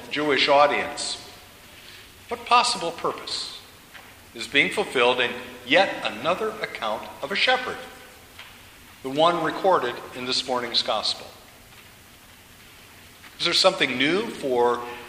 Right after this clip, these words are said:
the original audience and for us to learn? Is there a dimension of God reflected in a shepherd's humble presence that we've yet to explore? Or can we conclude that we fully understand the imagery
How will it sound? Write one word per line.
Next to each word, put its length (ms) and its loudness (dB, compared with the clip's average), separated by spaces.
the 60 -6
original 420 4
audience 500 8
and 100 -2
for 200 -6
us 300 -2
to 80 -6
learn? 420 -6
Is 140 -2
there 180 8
a 100 4
dimension 480 4
of 160 -2
God 400 10
reflected 600 2
in 180 6
a 60 2
shepherd's 460 4
humble 240 2
presence 840 0
that 180 -2
we've 220 -2
yet 300 2
to 140 -4
explore? 580 -4
Or 180 6
can 180 6
we 80 4
conclude 540 4
that 140 4
we 120 2
fully 360 6
understand 720 4
the 140 2
imagery 560 2